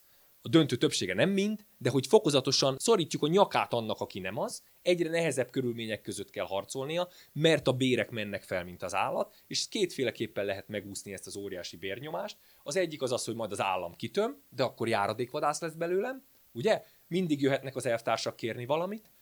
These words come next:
A másik oldal meg, hogy megtehetem, persze, mert rettenetesen hatékony vagyok, mert én vagyok a külföldi, aki akkora know-how-val, meg akkora tőkeellátottsággal jön,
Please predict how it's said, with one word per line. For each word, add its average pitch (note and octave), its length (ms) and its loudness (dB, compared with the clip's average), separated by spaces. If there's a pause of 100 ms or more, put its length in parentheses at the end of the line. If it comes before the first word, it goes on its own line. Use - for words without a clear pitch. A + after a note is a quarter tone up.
(220)
A - 80 -10
másik C#3 380 0
oldal G3 220 4
meg, G3 120 0
hogy G#3 160 -2
megtehetem, D#3+ 640 -4
persze, D3 280 0
mert C3+ 120 -2
rettenetesen B2+ 540 -4
hatékony A#2 500 -6
vagyok, B2 280 -6
mert C#3+ 140 -10
én D#3 120 -6
vagyok A2+ 200 -8
a - 60 -16
külföldi, D#3+ 420 -8
aki C#3+ 160 -6
akkora E3+ 320 0
know-how-val, A#2+ 640 0 (240)
meg B2+ 140 -2
akkora E3+ 380 4
tőkeellátottsággal G2+ 1120 -2
jön, D#3+ 320 -2